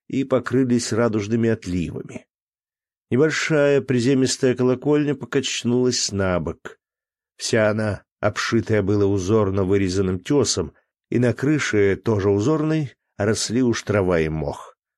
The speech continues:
Погост был сплошь покрыт могилами, над которыми возвышались то белые, то черные деревянные кресты.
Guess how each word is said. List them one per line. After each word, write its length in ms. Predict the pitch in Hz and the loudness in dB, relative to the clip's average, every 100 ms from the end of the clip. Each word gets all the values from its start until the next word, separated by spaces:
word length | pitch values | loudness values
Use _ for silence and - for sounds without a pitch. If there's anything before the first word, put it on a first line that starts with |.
| _ | _
Погост 460 | - 101 107 104 - | -2 2 2 0 -2
был 340 | 98 110 98 | 0 2 2
сплошь 500 | - - 104 104 90 | -2 -4 0 0 0
покрыт 440 | - 90 92 98 - | -4 -4 0 0 0
могилами, 600 | 92 80 120 98 85 80 | -4 0 0 0 0 -2
над 220 | 85 82 | -4 -4
которыми 480 | 90 - 90 87 87 | -6 -2 0 0 -2
возвышались 800 | 85 82 85 - 92 85 76 - | -4 -4 -4 -2 -2 0 -2 -4
то 100 | 82 | -6
белые, 500 | 76 110 117 120 120 _ _ _ | -2 2 2 0 -2 _ _ _
то 120 | 87 | -10
черные 540 | - - 101 104 107 98 | -6 -2 0 0 0 0
деревянные 600 | 92 85 87 87 82 76 | 0 0 0 -2 -4 -6
кресты. 640 | - 85 - - - 73 | -8 -6 -4 -4 -6 -14